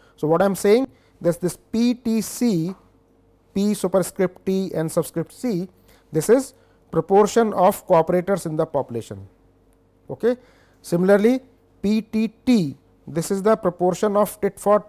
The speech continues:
tat kind of players or the players that are endowed with, uh, tit for tat strategy. Okay. Their proportion is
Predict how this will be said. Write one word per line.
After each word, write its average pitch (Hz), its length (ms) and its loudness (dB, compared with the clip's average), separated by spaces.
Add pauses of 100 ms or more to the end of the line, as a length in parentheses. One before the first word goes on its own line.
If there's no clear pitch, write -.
tat 233 320 0
kind 190 220 0
of - 260 -2 (440)
players 170 560 -2 (220)
or 151 160 -2
the 160 100 -2
players 160 400 -4
that 156 180 -6
are 160 180 -4
endowed 151 380 -4
with, 156 140 -2 (500)
uh, 143 300 -4 (420)
tit 151 180 -6
for 143 160 -2
tat 143 280 -8
strategy. 180 520 -6 (360)
Okay. 220 260 -4 (380)
Their 190 320 0
proportion 185 500 -8
is 262 220 -6